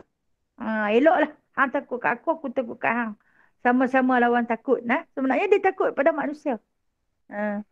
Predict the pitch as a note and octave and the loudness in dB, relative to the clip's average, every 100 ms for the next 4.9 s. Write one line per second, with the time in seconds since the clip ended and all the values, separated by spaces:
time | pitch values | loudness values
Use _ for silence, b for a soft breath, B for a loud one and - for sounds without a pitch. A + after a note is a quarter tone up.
0 | b b b b - C4+ D#4+ C#4 C4+ C#4+ | b b b b 2 4 4 0 -2 -4
1 | b b b b _ _ _ G#3 A#3+ B3 | b b b b _ _ _ -2 0 2
2 | C4 B3+ C#4+ C#4 C4+ C4 A#3 A#3 G3 G#3 | 0 2 -2 2 0 0 -2 0 0 2
3 | G#3 A3+ A#3+ C4+ D#4 - F#4 C#4 C4+ C#4 | 4 4 4 2 -2 4 4 4 0 0
4 | C#4 D4 B3+ C#4+ E4 E4+ F4+ F#4+ | 2 0 4 4 6 6 4 2